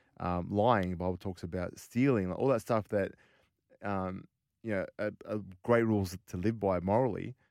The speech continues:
The Bible's full of that, and that's why it gives us such a good guide in terms of how to live our lives. I wanna ask you about, you know, being a Christian in sport now. So you obviously are on the battleground in terms of, um, you know, you're, you're up close and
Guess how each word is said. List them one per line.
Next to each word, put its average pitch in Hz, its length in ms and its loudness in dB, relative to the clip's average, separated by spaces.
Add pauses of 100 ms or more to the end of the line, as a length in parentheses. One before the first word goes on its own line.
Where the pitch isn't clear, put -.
(160)
The 104 60 -10
Bible's 123 280 2
full 131 180 -2
of 131 80 -2
that, 87 140 -4
and 95 100 -6
that's - 180 -6
why 110 180 0
it 95 80 -6
gives 101 120 -4
us 92 60 -12
such - 200 -6
a - 40 -10
good 92 160 -8
guide 98 280 0
in 95 200 -14
terms 92 240 -10
of 92 60 -8
how 92 120 -4
to 92 80 -4
live 95 140 -2
our 90 80 -4
lives. 92 400 -2 (1040)
I 123 40 -4
wanna 143 140 2
ask 143 200 0
you 117 60 2
about, 104 340 0
you 110 100 -8
know, 98 80 -2
being 101 340 -2 (140)
a - 60 -20
Christian 104 260 -8
in 92 80 -2
sport - 380 -4
now. 90 160 -8
So 95 120 -12
you 101 320 -4
obviously 95 540 -6 (480)
are 101 120 -2
on 98 120 0
the 90 60 -4
battleground 95 460 -4
in 98 60 -8
terms 92 300 -6
of, 92 320 -6 (540)
um, 90 420 -10 (180)
you 104 120 -4
know, 98 140 2
you're, 110 200 0
you're 117 140 2
up 107 80 -2
close 104 280 -2
and 92 180 -8